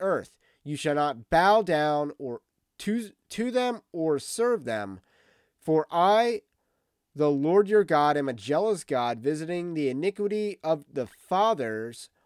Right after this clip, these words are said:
on, on the children to the third and fourth generation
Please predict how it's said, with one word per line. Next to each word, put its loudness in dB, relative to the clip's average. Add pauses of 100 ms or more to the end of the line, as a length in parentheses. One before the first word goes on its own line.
(140)
on, 6 (480)
on 2
the -10
children -8 (300)
to -12
the -2
third 0
and -4
fourth -4
generation -2